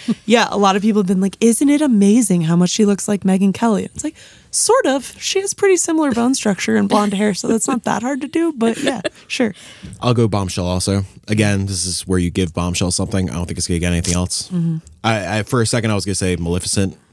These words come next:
Speaker 3: just 'cause, but no, I'll go Bombshell.
Speaker 2: All right. Film editing.
Speaker 3: This is interesting.
Speaker 2: Yeah.
Speaker 3: So I, everybody's kind of take on editing is different. For me, it means the pacing of the film.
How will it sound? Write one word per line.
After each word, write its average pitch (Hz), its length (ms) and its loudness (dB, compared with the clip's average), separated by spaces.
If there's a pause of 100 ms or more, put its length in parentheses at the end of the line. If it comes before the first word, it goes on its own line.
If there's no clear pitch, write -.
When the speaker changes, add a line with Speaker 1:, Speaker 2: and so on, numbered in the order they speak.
(580)
Speaker 3:
just - 320 -6
'cause, 92 540 -4 (500)
but 78 240 -6 (600)
no, - 100 -8
I'll 87 100 -8
go 87 100 -8
Bombshell. - 380 -10 (560)
Speaker 2:
All 151 80 -6
right. 175 280 -2 (140)
Film 220 320 0
editing. 156 520 -2 (480)
Speaker 3:
This 131 140 2
is 143 160 -2
interesting. 101 560 -10 (300)
Speaker 2:
Yeah. 147 300 -10 (260)
Speaker 3:
So 123 460 0
I, 131 100 -2
everybody's 143 880 -2 (120)
kind 113 200 0
of 95 80 -6
take 104 260 0
on 95 140 0
editing 90 580 0 (240)
is 90 200 -4
different. 104 520 -2 (140)
For 113 120 0
me, 110 440 4
it 104 220 -4
means 92 400 -2
the 95 100 -4
pacing 90 400 -2
of 90 80 -2
the 87 80 -4
film. 95 360 -2